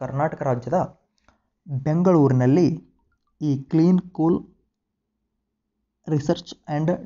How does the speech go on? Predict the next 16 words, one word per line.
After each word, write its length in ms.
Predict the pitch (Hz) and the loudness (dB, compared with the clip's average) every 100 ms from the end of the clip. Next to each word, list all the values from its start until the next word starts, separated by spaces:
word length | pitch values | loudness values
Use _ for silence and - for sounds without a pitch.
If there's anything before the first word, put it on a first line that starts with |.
| 135 | 0
Development 420 | 139 143 156 156 - | 0 0 -4 -6 -6
Center 240 | 135 170 208 - | -4 -4 -6 -4
ಆರಂಭವಾಗಿದೆ. 440 | 135 127 123 120 175 - _ _ _ _ _ _ _ _ _ _ _ _ _ _ _ _ - | -2 2 0 0 -2 -6 _ _ _ _ _ _ _ _ _ _ _ _ _ _ _ _ -2
ಇದನ್ನು 280 | 180 196 151 147 165 156 | 0 4 2 0 0 2
ಯಾರು 220 | 165 220 214 | 4 4 4
ಮುನ್ನಡೆಸ್ತಾರೆ 480 | 175 170 160 - 131 123 | 4 2 0 -2 -4 -2
ಅಂತಂದರೆ 260 | 180 160 135 - 156 | 0 2 0 -2 -2
ಐ 40 | 160 175 | 2 2
ಐ 40 | 196 - - | 2 -2 -8
ಎಸ್ 140 | 139 135 | -10 -10
ಸಿ, 100 | - - 151 | -10 -10 -4
Indian 280 | 160 170 202 208 208 | -2 0 0 -2 -4
Institute 380 | 156 160 147 - 143 | -4 -2 -6 -4 -4
of 60 | 143 _ _ _ - | -6 _ _ _ -4
Science-ನವರು 540 | 143 185 165 143 147 139 - | -2 -2 -2 0 0 0 -2
ಇದನ್ನು 280 | 131 131 | 0 2